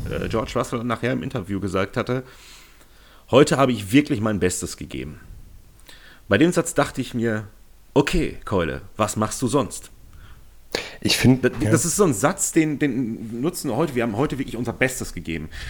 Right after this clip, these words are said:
Speaker 1: Da, da, da denke ich mir eigentlich, das ist eig-, eigentlich kann das, was ich sagen. Das impliziert ja quasi nur, dass du sonst nicht dein Bestes gibst auf dem Platz oder wo auch immer, in welcher Sportart du bist.
Speaker 2: Ja,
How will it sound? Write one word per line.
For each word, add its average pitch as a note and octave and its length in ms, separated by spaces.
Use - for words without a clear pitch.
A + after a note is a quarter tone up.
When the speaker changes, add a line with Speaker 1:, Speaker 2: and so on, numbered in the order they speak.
Speaker 1:
Da, G2 80
da, G#2 240
da A#2 160
denke C3+ 200
ich C3+ 40
mir D#3 100
eigentlich, C3+ 180
das A#2+ 140
ist - 260
eig-, - 240
eigentlich - 220
kann - 200
das, A#2+ 200
was - 120
ich G2 80
sagen. D#2 220
Das - 260
impliziert A#2 480
ja A2+ 80
quasi G2 300
nur, G#2+ 340
dass G2+ 180
du G#2+ 100
sonst A2 420
nicht C#3+ 260
dein F2 120
Bestes E2+ 320
gibst - 200
auf F2+ 100
dem F2 80
Platz E2 280
oder E2+ 360
wo G2+ 220
auch - 160
immer, F#2+ 180
in F2+ 80
welcher F2+ 160
Sportart F2 420
du - 60
bist. - 220
Speaker 2:
Ja, - 160